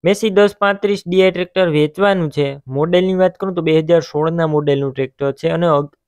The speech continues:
અગિયારમો મહિનો છે. Almost બે હજાર સત્તરના મોડેલનું આ ટ્રેક્ટર ગણાય. વીડિયો અંદર તમે જોઈ રહ્યા છો ટોપ કન્ડિશન છે, કંપની ફિટિંગ,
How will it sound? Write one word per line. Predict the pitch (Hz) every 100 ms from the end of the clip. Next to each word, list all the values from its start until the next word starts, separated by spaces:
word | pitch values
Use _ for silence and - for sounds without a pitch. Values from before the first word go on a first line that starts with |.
| -
અગિયારમો | 147 160 190 185 170 143
મહિનો | 131 131 131 131
છે. | - 160 185 _ _ _ 190
Almost | 202 208 202
બે | 175 180
હજાર | 175
સત્તરના | 170 160 - 175 165
મોડેલનું | 160 151 151 147 147
આ |
ટ્રેક્ટર | 143 139 - 127
ગણાય. | 131 175 170 117 117 _ _ _ _ _
વીડિયો | 147 165 196
અંદર | 196 190
તમે | 180 180
જોઈ | 170 202
રહ્યા | 185 160
છો | 151
ટોપ | - 165 170 -
કન્ડિશન | 175 190 185 170
છે, | 151 147
કંપની | 147 156 165 175 160
ફિટિંગ, | 175 170 175 151 135